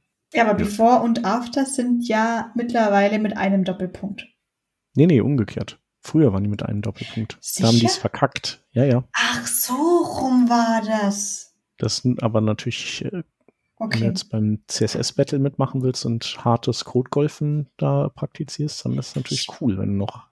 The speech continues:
Speaker 1: Ja.
Speaker 3: das, die
Speaker 1: Ich,
Speaker 3: alte Notation
Speaker 1: ich bin
Speaker 3: nehmen
Speaker 1: ganz
Speaker 3: kannst.
Speaker 1: gut in Hexcode-Namen, wie Cornflower Pink.
Speaker 3: Okay.
Speaker 1: Äh, Cornflower Blue. <laughs> Entschuldigung, ich wollte gerade meine zwei Lieblingsfarben auf einmal sagen.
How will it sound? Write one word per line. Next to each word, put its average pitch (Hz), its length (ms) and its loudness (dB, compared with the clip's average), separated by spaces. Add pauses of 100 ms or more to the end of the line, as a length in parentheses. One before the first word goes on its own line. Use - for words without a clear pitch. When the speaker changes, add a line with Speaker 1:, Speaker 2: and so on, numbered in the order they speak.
(120)
Speaker 1:
Ja. 226 120 -6
Speaker 3:
das, - 300 -6
die - 120 -4
Speaker 1:
Ich, - 80 0
Speaker 3:
alte 120 200 2
Notation - 420 -6
Speaker 1:
ich 104 80 0
bin - 120 -2
Speaker 3:
nehmen 247 60 0
Speaker 1:
ganz 226 200 0
Speaker 3:
kannst. - 80 -10
Speaker 1:
gut 233 140 -6
in 202 140 -2
Hexcode-Namen, 190 1200 -4 (180)
wie 190 140 -6
Cornflower 214 720 -2
Pink. 180 400 -6 (1200)
Speaker 3:
Okay. 139 220 2 (240)
Speaker 1:
Äh, 220 40 -2
Cornflower 226 540 4
Blue. 254 120 6
<laughs> - 240 0
Entschuldigung, 285 460 8
ich 269 120 4
wollte 262 180 6
gerade 269 220 2
meine 247 200 4
zwei 247 200 4
Lieblingsfarben 269 640 4
auf 240 120 -2
einmal 254 320 8
sagen. 247 440 4